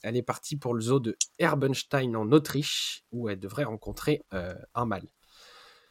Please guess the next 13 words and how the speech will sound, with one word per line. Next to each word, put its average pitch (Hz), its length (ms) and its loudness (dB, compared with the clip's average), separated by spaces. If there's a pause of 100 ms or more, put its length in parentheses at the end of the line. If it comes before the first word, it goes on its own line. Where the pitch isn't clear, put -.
(340)
Euh, 110 520 2
gros 123 300 10
transfert 160 760 4 (180)
au 135 80 2
départ 135 400 8
d'un 120 140 6
zoo 120 180 8
breton. 135 480 4 (1160)
Il - 40 -4
y 113 40 4
a 110 40 0
quelques 123 380 2
semaines, 170 400 6